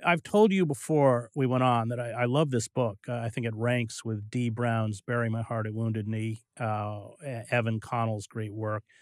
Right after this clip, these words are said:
uh, "Son of the Morning Star." I want to talk a little bit about Custer because he wasn't just a general, he was a celebrity. Uh, he had become a celebrity during the Civil War, one of the youngest generals, uh,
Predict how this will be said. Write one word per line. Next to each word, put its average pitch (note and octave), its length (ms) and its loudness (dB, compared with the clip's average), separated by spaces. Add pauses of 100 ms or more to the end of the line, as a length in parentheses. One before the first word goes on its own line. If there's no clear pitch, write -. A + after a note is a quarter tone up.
(340)
uh, A2 160 -2
"Son B2+ 280 4
of A2+ 60 4
the A2+ 60 4
Morning A2 380 0
Star." G#2+ 340 -4
I C3 60 -4
want G#3 160 2
to G3+ 40 0
talk F3 240 4
a B2+ 60 0
little C#3 260 6
bit B2+ 200 4
about A2+ 340 2
Custer A2 540 -4
because C3+ 340 -2 (380)
he E3 100 -2
wasn't F#3+ 340 2
just C#3+ 360 4
a B2 60 2
general, A2+ 600 0
he C3 80 -6
was A#2+ 180 -2
a A#2 60 -2
celebrity. A2+ 840 0 (460)
Uh, A2 180 2
he B2+ 80 2
had A#2 100 2
become D3 340 4
a D3 40 4
celebrity C3 880 2
during B2 280 0
the A#2 80 0
Civil A2+ 340 -2
War, C3+ 380 4
one A#2 120 2
of A2 60 0
the A2 80 -2
youngest A#2 460 0 (320)
generals, B2+ 640 4 (420)
uh, A2 460 6